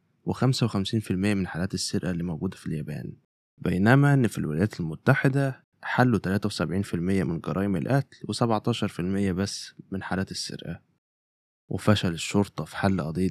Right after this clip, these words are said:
جليكو كان ضربة لسمعتهم. واحدة من الصحف اسمها يوميوري نشروا مقال وقالوا فيه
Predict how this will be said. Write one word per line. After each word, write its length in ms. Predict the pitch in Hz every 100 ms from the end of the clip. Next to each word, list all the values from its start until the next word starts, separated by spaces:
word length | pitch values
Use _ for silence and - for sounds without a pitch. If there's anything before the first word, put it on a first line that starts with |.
| -
جليكو 480 | 90 135 - 135 127 _ -
كان 280 | 98 85
ضربة 340 | 73 104 101 98
لسمعتهم. 640 | 90 90 71 76 - 85 - _ _ _ _ _ _ _ _ -
واحدة 300 | 127 - 135
من 100 | 120
الصحف 520 | 90 - 113 - 139
اسمها 400 | 95 87 95 98
يوميوري 760 | 87 80 80 80 107 135 139 135 _ _ _ _ -
نشروا 380 | 160 - 113
مقال 500 | 85 67 - 101 127
وقالوا 320 | 107 71 104 -
فيه 420 | - 110 143